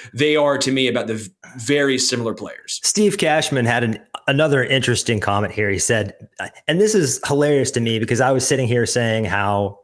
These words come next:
Speaker 2: Patrick and Matt threw me under the bus and how I actually was right in this one.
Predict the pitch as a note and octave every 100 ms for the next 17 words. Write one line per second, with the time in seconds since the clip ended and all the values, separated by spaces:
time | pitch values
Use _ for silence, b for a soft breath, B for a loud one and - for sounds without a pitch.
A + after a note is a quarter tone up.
0 | _ _ _ _ _ _ _ - A#2+ A#2
1 | - A#2+ A#2+ B2 B2 B2 C3 B2+ B2+ B2+
2 | A#2 - A3+ G#3 - B2+ A2+ A#2+ A#2 A#2+
3 | - A2+ G#2 G2+ B2+ B2+ A#2+ A2+ - A#2